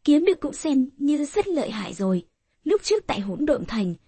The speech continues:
thừa dịp được thưởng gấp mười lần, đã kiếm được một khoản to. Lúc trước mua hai quyển đầu thời không tùy bút, còn thừa hai nghìn không sáu không điểm tích lũy, sau đó ở Huyễn Cảnh Hải mình liên tục xông chín đảo, thoáng cái đạt được năm ngàn một trăm mười không điểm tích lũy.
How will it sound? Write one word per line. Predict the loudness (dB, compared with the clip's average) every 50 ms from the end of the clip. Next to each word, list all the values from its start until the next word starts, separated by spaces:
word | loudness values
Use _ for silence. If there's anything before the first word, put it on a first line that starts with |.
| _ _ _ _ _ _ -2
thừa | 2 2 2 4
dịp | 2 0 0
được | 2 0 -2 -2
thưởng | -2 -4 -2 -4
gấp | -6 -6 -2 0
mười | 0 2 2
lần, | 2 2 0 -2 -4 _ _ _ _
đã | -6 -6 -4
kiếm | -4 -4 -2 -2 0
được | -2 -2 -2
một | -4 -4
khoản | -4 -6 -6 -4
to. | -4 -4 -4 -4 -6 -8 _ _ _ _ _ _ _ -2
Lúc | -2 -2 0
trước | 0 0 0 0 0 0
mua | 0
hai | 2 2 0 -2
quyển | 0 0 0 0 0 0
đầu | -2 -2 -2
thời | -2 -2 -2 0 0 0 -2
không | -2 -2 0 0 0 0
tùy | 0 0 0
bút, | 2 2 2 0 0 -6 _ _ _ _ -4
còn | 0 0 2
thừa | 2 2 2
hai | 2 2 0
nghìn | 2 2 2 2
không | 2 0 -2
sáu | -2 -2 -4 -6
không | -6 -4 -4 -2
điểm | -2 -2 -2 -4
tích | -4 -8 -8 -6
lũy, | -4 -2 -2 -2 -2 -4 -6 _ _ _ _ _ _ -8
sau | -4 -2 0
đó | 0 0 -2
ở | -2
Huyễn | -4 -2 -2 -2 -2
Cảnh | -2 -2 -4
Hải | -4 -4 -4 -4 -2
mình | -2 -2 -4 -4 -8 _ _ _ _ _ -4
liên | 0 2 2 2 2
tục | 0 -4 -4
xông | -4 -2 -2 0 0 -2
chín | -2 -2 -2 -2 0
đảo, | 0 -2 -2 -4 -6 -10 _ _ _ _
thoáng | -8 -6 -6 -6 -6 -4
cái | -4 -4
đạt | -4 -4 -4
được | -4 -4 -2 -2
năm | -2 -2 -2 -2
ngàn | -2 -2 -2
một | -2 -4 -4
trăm | -4 -4 -4 -2 0
mười | 0 0 0
không | 0 -2 -2 0
điểm | 0 -2 -2
tích | -2 -4 -4 -4 -4
lũy. | -6 -4 -2 -4